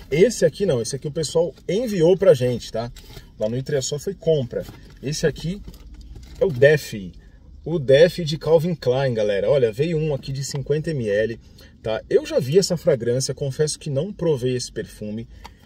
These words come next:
E olha, a expectativa é muito boa, tá? Já vi algumas coisas sobre ele. Sei que é um perfume versátil, um perfume, assim, contemporâneo, moderno, né? Mais de perto aqui pra vocês, ó, o selo Adpack, veio tudo certinho, tá, gente?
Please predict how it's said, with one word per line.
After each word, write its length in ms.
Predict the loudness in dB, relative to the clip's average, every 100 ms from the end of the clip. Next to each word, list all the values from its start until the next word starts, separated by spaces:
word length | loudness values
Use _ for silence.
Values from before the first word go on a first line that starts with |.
| -8
E 80 | 6
olha, 260 | 6 6 -2 -8 -20 -20 -8
a 60 |
expectativa 600 | -4 0 2 2 2 2
é 20 | 0
muito 200 | -2 0
boa, 380 | 4 6 4
tá? 260 | 0 -6 -6 -10 -18 -8
Já 160 | -4
vi 160 | -2 0
algumas 360 | 0 0 -2 -2
coisas 420 | -2 -2 -4 -8
sobre 360 | -6 -6 -6 -6
ele. 380 | -4 -2 -2 -6 -14 -20 -12
Sei 280 | -2 0 4
que 60 |
é 40 | 2
um 60 |
perfume 360 | 2 -4 -4 -4
versátil, 760 | -2 -4 -4 -2 -2 -4 -8
um 60 | -8
perfume, 640 | -8 -10 -8 -8 -8 -10 -12 -18 -10
assim, 240 | -8 -8
contemporâneo, 960 | -6 -4 -2 -2 -2 0 0 2 0 0
moderno, 720 | -2 0 8 10 8 6 -6
né? 200 | -6 -8 -14 _
Mais 200 | -6 -4
de 80 | 6
perto 240 | 6 6
aqui 100 | 2
pra 120 | 4
vocês, 420 | 4 2 0 0
ó, 80 | 0
o 40 | 0
selo 240 | 6 8
Adpack, 600 | 8 6 6 8 6 2
veio 180 | -6 -6
tudo 300 | -6 -6 -2
certinho, 500 | 4 4 4 -6 -6
tá, 160 | -2 -2
gente? 300 | -2 -10 -14